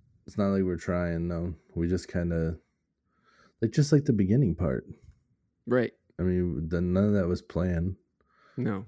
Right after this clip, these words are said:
Speaker 1: We just talked
Speaker 2: We're ten
Speaker 1: about, like,
Speaker 2: minutes
Speaker 1: six
Speaker 2: in and
Speaker 1: diff-,
Speaker 2: almost
Speaker 1: yeah, we just talked
Speaker 2: almost
Speaker 1: about six different things out of the blue, like, "Hey, this thing and that thing and these other things."
Speaker 2: <laughs> Right. But don't forget, we're always on our normal schedule of every other Monday still, so we're gonna be there.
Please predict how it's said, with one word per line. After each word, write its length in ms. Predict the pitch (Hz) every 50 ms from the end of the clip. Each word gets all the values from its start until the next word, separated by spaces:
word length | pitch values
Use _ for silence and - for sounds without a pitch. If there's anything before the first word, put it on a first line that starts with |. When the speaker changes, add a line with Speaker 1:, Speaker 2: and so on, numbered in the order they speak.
| -
Speaker 1:
We 100 | 90 92
just 180 | 98 101 95 -
talked 140 | - 90 -
Speaker 2:
We're 60 | 120
ten 180 | - 175 143 139
Speaker 1:
about, 40 | 131
like, 40 | 127 117
Speaker 2:
minutes 160 | 113 - -
Speaker 1:
six 180 | - - 104 101
Speaker 2:
in 40 | 98
and 60 | 98
Speaker 1:
diff-, 100 | 95 90
Speaker 2:
almost 300 | 98 104 101 - - - _ _ - _ _ _ _ _ -
Speaker 1:
yeah, 160 | 90 98 90
we 140 | 85 87 95
just 140 | 95 98 -
talked 200 | - 92 92 92
Speaker 2:
almost 280 | 92 87 85 78 - -
Speaker 1:
about 120 | - -
six 360 | - - - - 82 82 - -
different 300 | - 85 - 85 80 -
things 340 | 82 82 87 90 85 80
out 100 | 82 82
of 60 | 82 76
the 60 | 71
blue, 280 | 73 76 80 85 92 90 76
like, 120 | 73 73 -
"Hey, 180 | 117 120 95
this 200 | 82 87 110 110 -
thing 200 | 85 80 82 85
and 80 | 85 92
that 160 | 104 82 -
thing 200 | - 82 82 78
and 100 | 80 85
these 160 | 92 104 98 95
other 180 | 101 104 95
things." 400 | 85 - 71 71 69 - - - _ _ _ _ _ _ _ _ - - - - -
Speaker 2:
<laughs> 260 | 196 208 190 139 120 - _ _ _ _ _ _ _ - - _ -
Right. 440 | 127 117 120 131 123 - 127 120 - - - - - 143 - - - - - - 170 165 160 139 120 120 - _ _ -
But 360 | 156 220 - - - - -
don't 220 | - 147 160 175 170
forget, 340 | - 175 165 170 165 - - -
we're 140 | 123 131 131
always 340 | 139 156 165 170 165 160
on 140 | 160 156 156
our 80 | 156 151
normal 300 | 143 135 139 139 143 139
schedule 400 | - - 127 120 113 120 120 117
of 80 | 113 107
every 280 | 110 113 113 127 127
other 180 | 131 131 135 143
Monday 360 | 131 117 113 110 107 107 107 104
still, 360 | - - - 107 104 104 104
so 280 | - - 113 107 107 104
we're 240 | 104 107 110 113 113
gonna 180 | 131 127 123
be 180 | 113 120 117 117
there. 400 | 107 110 107 104 101 101 -